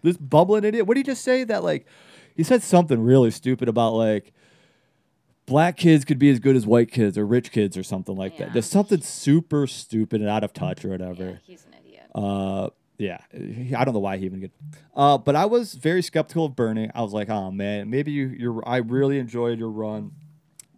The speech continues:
Speaker 1: Uh, I supported you, but now I'm kinda, like, back on. Like, he's doing his thing again. Like, he hasn't stopped. And
Speaker 2: Yeah, I mean, I, I, I think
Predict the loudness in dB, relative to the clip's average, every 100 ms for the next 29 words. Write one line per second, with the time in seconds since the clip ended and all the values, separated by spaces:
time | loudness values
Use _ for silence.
0 | -14 -10 -10 -10 -12 -8 -4 -4 -4 -6
1 | -6 -8 -10 -10 _ _ _ _ 0 2
2 | 2 0 0 0 0 -2 -2 -2 -4 -6
3 | _ _ _ _ _ -2 0 0 0 0
4 | -2 -8 _ 2 4 4 4 4 4 4
5 | 2 -2 0 0 2 4 4 2 -4 -4
6 | -2 0 -4 -8 -14 -8 -6 -6 -8 -12
7 | -12 -12 -12 -14 -12 -10 -10 -12 -20 _
8 | _ _ _ -6 -6 -6 -12 -16